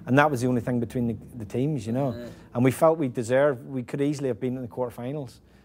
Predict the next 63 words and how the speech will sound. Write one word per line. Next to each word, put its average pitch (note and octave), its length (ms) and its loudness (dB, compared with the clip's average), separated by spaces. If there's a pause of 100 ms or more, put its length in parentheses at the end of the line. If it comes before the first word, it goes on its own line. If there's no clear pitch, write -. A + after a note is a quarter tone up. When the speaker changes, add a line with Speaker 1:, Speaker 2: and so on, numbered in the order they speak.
(140)
Speaker 1:
You A#2+ 100 -4
know, B2 140 2
we A#2+ 100 4
would, B2 140 0 (420)
it A2+ 40 -8
would A#2+ 100 0
have A#2+ 60 2
been B2 80 2
a A#2 40 -2
tough C3 240 -2
game C3+ 180 0
against A#2 280 -2
Belgium, C3+ 480 0 (320)
but, A#2 280 0
uh, A2+ 500 4 (120)
you C#3 80 0
know, C3 100 4
I A#2 40 4
think D3 300 -4
we B2+ 60 -4
felt C3 420 -2
there B2 120 0
was A#2 100 -2
another B2+ 280 2
game B2 300 -2
on C3+ 80 -4
us, B2+ 160 -6
and A#2 120 -4
there A#2 80 -2
was G#2+ 80 -8
very A#2+ 200 2
little B2 220 -2
between A#2+ 260 -8
ourselves A2+ 380 -6
and A2 120 -6
Wales A2 260 -4
on A2 100 -8
the A2 60 -8
day. A2 240 -6 (260)
Speaker 2:
Just E3 160 2
the F3 80 8
last D#3 240 8
wee D3 100 2
bit B2+ 120 8
on C#3 120 -2
the C3+ 60 -4
fans. C#3+ 480 -2
The A#2 100 -12 (400)
Northern C#3+ 300 4
Ireland C3 260 0
fans C3+ 280 0
practically B2 440 2
took C#3 220 -6
over C#3 220 -2
that B2+ 260 0
tournament. B2+ 380 -6 (120)
Speaker 1:
Yeah. A#2 280 8
Speaker 2:
Were A2+ 120 -6
we, C#3+ 240 4
were B2+ 80 -6
the B2+ 100 -4
team F3 200 0
aware E3+ 360 4